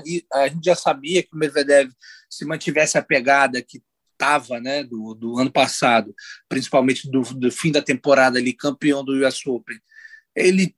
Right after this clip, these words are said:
tinha grande chance, era uma chave boa pra ele,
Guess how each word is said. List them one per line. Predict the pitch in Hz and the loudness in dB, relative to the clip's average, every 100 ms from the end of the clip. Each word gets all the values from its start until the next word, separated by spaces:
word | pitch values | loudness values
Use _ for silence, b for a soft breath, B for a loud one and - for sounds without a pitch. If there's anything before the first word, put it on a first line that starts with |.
| - | -6
tinha | - 170 | 0 2
grande | 156 175 | 2 0
chance, | - - 175 220 220 | 0 0 4 6 4
era | 165 | 0
uma | 160 156 | 0 -2
chave | - 160 143 143 123 _ _ - | 0 0 0 -4 -6 _ _ -12
boa | 151 175 196 226 208 165 | 2 4 4 2 -4 -4
pra | 131 135 | -6 -2
ele, | 170 | -2